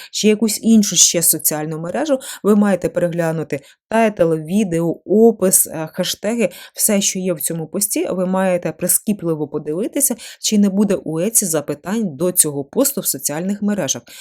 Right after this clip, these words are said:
З однієї сторони ми маємо, е, ще Ensafe, ми маємо запрошувати з соціальних мереж на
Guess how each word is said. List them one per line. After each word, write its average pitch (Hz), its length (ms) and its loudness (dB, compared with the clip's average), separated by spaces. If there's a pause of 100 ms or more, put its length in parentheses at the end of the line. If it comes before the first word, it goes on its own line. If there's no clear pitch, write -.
(100)
З 160 140 0
однієї 214 440 2
сторони 170 640 -4 (260)
ми 180 120 0
маємо, 165 500 -2 (260)
е, 160 220 -6
ще 175 400 -4 (100)
Ensafe, 165 600 0
ми 170 140 -2
маємо 151 380 -6
запрошувати 160 760 -4
з - 80 0
соціальних 147 540 -4
мереж 143 360 -6
на 147 140 -8